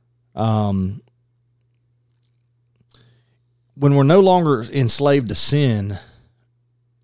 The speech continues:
what are we striving for? There's gotta be a want there,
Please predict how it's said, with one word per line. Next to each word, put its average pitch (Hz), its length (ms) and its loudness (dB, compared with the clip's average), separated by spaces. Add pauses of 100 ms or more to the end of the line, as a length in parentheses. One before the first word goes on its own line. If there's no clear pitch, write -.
(920)
what 131 280 -2
are 139 40 4
we 120 100 0
striving 113 580 -4
for? - 380 -18 (1500)
There's 117 140 -6
gotta 147 180 0
be 139 100 2
a 123 80 4
want 107 480 -4
there, 90 260 -12